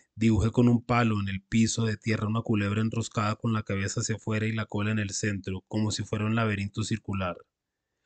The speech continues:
No sé por qué recordé en ese preciso instante que la serpiente griega, al devorarse su propia cola, condena al universo al eterno retorno de lo idéntico. Es decir,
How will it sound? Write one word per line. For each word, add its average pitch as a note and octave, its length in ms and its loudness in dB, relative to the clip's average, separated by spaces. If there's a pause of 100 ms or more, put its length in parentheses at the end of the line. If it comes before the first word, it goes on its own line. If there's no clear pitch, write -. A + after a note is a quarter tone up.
(400)
No A2 100 0
sé A#2 120 -2
por G#2+ 180 0
qué B2 100 2
recordé G#2+ 480 2
en A2+ 100 2
ese A2+ 160 -2
preciso G#2+ 600 -2
instante A2 800 -2
que G#2+ 100 -4
la G#2 100 -2
serpiente G#2+ 540 -4
griega, G2+ 480 0 (400)
al G2+ 180 -2
devorarse G2 540 0
su G#2+ 160 -6
propia G#2 300 -4
cola, G2 380 -4 (460)
condena G#2 440 -2
al A2+ 100 0
universo G2+ 500 -2
al G2 80 -4
eterno G#2 400 -2
retorno G#2+ 500 -4
de G2+ 120 -2
lo G2 80 -6
idéntico. F#2+ 640 -8 (540)
Es G#2 200 -2
decir, G2+ 440 -2